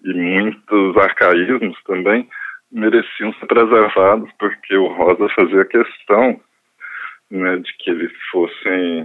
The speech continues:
religiosamente respeitados. E vem daí também esse significado político, né, de afirmação do sertão e de toda a riqueza dialetal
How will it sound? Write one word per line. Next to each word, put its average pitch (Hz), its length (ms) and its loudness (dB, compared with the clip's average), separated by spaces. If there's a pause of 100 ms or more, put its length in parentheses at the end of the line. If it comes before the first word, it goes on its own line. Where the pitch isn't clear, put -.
religiosamente 92 880 0
respeitados. 90 1000 2 (800)
E 98 80 -10
vem 98 240 -4
daí 113 320 4
também 104 380 0
esse - 220 -6
significado 98 1000 0 (560)
político, 107 600 -2 (280)
né, 85 280 -6
de 85 100 -10
afirmação 90 1080 -4 (1040)
do 92 140 -8 (140)
sertão 107 600 4
e 101 80 0
de 82 140 -10 (120)
toda 98 220 4
a 101 40 2
riqueza 92 760 2 (440)
dialetal 85 880 2